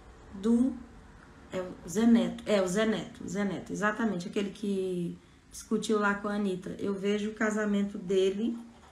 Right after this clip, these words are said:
passando por uma grande crise e divórcio entre esse ano e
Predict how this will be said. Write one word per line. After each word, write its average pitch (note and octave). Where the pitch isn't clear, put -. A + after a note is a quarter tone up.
passando G3+
por G#3+
uma G#3
grande A3
crise A#3+
e A3+
divórcio A#3
entre A3+
esse A3
ano A3+
e A#3